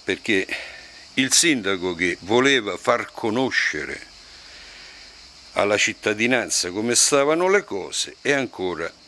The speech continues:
in fuga e si sottrae a televisione.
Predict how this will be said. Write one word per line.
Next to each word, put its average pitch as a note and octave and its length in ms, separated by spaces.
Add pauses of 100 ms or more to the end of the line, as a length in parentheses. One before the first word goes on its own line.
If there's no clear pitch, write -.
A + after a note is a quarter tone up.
in C3 240
fuga - 680 (1400)
e C#3+ 100
si - 220
sottrae F#2 760 (880)
a F#2 220
televisione. E2 1000